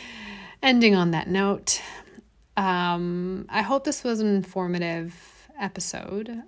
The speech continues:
on the nervous system. I feel like this is something that needs to be shared again and again. And, like, everyone just needs to,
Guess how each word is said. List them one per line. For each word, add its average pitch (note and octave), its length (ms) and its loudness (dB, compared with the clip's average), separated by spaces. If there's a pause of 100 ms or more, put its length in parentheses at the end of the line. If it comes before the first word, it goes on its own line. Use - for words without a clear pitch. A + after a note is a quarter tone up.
on E3+ 440 0
the E3+ 80 -2
nervous E3+ 260 -6
system. F3+ 380 -8
I F3 60 -4
feel F3 180 -4
like E3+ 120 -6
this F3+ 200 -6
is G3+ 100 -6
something F3 540 -6
that - 300 -4 (480)
needs G#3 760 4 (100)
to G3+ 680 4
be F#3+ 480 2
shared F3+ 580 0
again F3+ 300 -2
and F#3 120 -2
again. E3+ 540 -2
And, E3 760 -4 (400)
like, G3 220 0
everyone G#3+ 480 4
just F3 180 -2
needs F3+ 360 0
to, E3+ 320 0